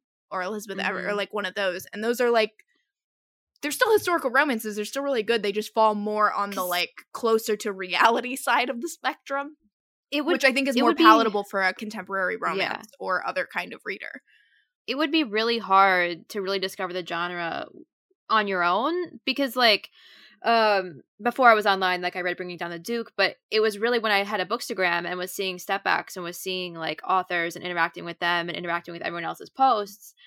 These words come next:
Speaker 2: that I really understood the genre and, like, what I should be reading and checking out. Um, because I think if you're just, like, alone in it, it would be a very hard thing 'cause you couldn't discuss it with anyone. I mean, that's another part why I created my account. I wanted to just talk about the books,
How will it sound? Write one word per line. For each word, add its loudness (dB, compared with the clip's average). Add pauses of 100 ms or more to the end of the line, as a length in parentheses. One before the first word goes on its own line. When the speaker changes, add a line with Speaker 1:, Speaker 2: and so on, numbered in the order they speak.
(120)
Speaker 2:
that 8
I 8
really 2
understood -6
the -10
genre -2
and, -4
like, -4
what -4
I 2
should -10
be -6
reading -8
and -10
checking -8
out. 2 (420)
Um, 2 (500)
because 2
I 8
think 0
if -4
you're -2
just, -6
like, 0
alone -2
in -6
it, 0 (440)
it 0
would -2
be 0
a 2
very -2 (600)
hard 4 (120)
thing -2
'cause -12
you -8
couldn't -4
discuss -8
it -6
with -8
anyone. -4
I -2
mean, -6
that's -4
another -4
part -4
why -2
I -2
created -6
my -2
account. -2
I -6
wanted -6
to -14
just -20
talk 0
about -4
the -18
books, -2